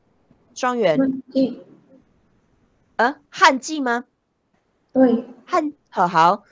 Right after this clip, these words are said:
Speaker 1: 那旱季是几月到几月？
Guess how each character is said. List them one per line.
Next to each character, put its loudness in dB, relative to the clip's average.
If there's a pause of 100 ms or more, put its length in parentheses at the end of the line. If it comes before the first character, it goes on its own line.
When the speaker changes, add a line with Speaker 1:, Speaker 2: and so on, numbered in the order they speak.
(260)
Speaker 1:
那 2
旱 2
季 -4
是 -8
几 -10
月 4
到 4
几 -8
月？ -4